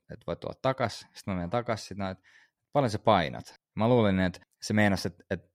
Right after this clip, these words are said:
että niinku, että paljon mä ma-, paljon mun duunit maksaa tai mikä mun hinta on, että, että what's your weight?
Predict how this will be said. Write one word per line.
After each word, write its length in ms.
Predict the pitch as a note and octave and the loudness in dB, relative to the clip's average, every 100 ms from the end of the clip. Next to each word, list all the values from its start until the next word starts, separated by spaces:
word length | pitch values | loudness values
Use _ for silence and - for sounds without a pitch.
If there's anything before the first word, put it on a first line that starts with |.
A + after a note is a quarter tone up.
| _ _ _ | _ _ _
että 140 | G2 F#2+ | -8 -6
niinku, 200 | F2+ F#2 | -4 -4
että 160 | F2+ | -2
paljon 260 | G#2 G2 F#2 | 0 2 2
mä 100 | F#2 | 2
ma-, 360 | G2+ G2+ - - | 0 0 -4 -4
paljon 200 | G2+ G2 | -2 0
mun 180 | G2+ | 0
duunit 320 | G#2 G2+ F2 G2+ | 0 0 0 0
maksaa 600 | G2 G2 - - D#2 D2+ | 2 2 -2 -4 -4 -4
tai 180 | D2 E2+ | -4 -4
mikä 200 | F2+ E2+ | -4 -4
mun 160 | F2 | -4
hinta 420 | F#2+ F#2 E2+ D2+ | -2 -2 -2 -4
on, 120 | C2 D2+ | -6 -8
että, 240 | E2+ _ | -12 _
että 220 | F#2+ - - | -16 -16 -10
what's 260 | F2+ - | -8 -6
your 100 | F2+ | -4
weight? 260 | G2+ E2 | -2 -4